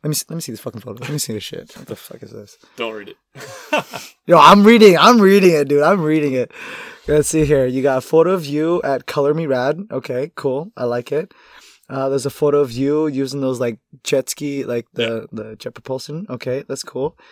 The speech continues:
Speaker 1: You got one of you dancing, two of you dancing, but one of them is with a girl. She looks pretty. Okay, cool. Um,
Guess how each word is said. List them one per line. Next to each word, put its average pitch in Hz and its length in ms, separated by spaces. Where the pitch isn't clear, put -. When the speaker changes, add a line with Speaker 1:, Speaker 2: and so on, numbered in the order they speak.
Speaker 1:
You 135 120
got 120 240
one 123 420
of 151 140
you 127 120
dancing, 139 680
two 196 220
of 202 100
you 147 100
dancing, 135 640
but 123 360
one 127 200
of 135 60
them 143 100
is 147 100
with 143 120
a 156 40
girl. 120 360
She - 140
looks 120 120
pretty. 127 380
Okay, 120 280
cool. 127 220
Um, 127 320